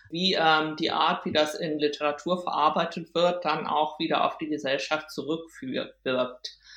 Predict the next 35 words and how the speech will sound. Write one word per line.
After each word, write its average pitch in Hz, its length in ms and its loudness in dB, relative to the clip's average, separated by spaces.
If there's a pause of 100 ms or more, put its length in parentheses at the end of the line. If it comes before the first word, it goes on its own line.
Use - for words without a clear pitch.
(560)
Welche 180 280 -2
Effekte - 760 0 (340)
diese, 139 340 6
diese 135 240 -2
Ambivalenz 135 680 -2
haben 135 340 2
könnte, 131 640 -4
wie 135 120 -4
wird 135 200 0
darüber 127 320 -2
beispielsweise 131 680 -2
in 139 120 -4
Rezensionen 139 680 -4
geschrieben 131 500 -4
oder 131 260 0
was - 200 -6
könnten - 380 -8
auch - 280 -2 (300)
Leser 151 440 4
damit 131 320 -4
anfangen, 127 800 -4 (280)
ähm, 135 240 0
und 131 180 -6
zwar, 131 420 2
ähm, 131 140 -4
unterschiedliche, 135 1000 -2
ähm, 131 220 2
Gruppen - 320 -6
von 131 240 -2
LeserInnen. 131 680 -2
Also 127 320 -6
bedeutet 131 480 -4
das, 131 240 -4
äh, 131 280 0
für 139 480 0